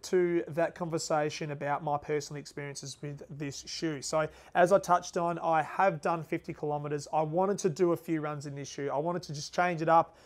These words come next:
with regards to what I used it for, just so I could better understand what Brooks are trying to do with this shoe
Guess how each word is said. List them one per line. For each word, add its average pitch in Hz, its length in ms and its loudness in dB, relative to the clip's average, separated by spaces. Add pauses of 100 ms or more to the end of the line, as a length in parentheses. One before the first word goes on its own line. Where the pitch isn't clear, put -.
(180)
with 170 160 6
regards 151 500 2
to 151 180 -6
what 151 240 0
I 147 140 2
used 151 400 -4
it 151 100 -10
for, 208 400 6 (240)
just 226 240 2
so 208 120 8
I 185 40 12
could 170 160 2
better 175 240 8
understand 160 460 0
what 156 160 0
Brooks 151 240 -6
are 143 60 -10
trying 139 240 -8
to - 100 -20
do 143 160 -6
with 143 160 -8
this 160 100 -8
shoe 139 320 -4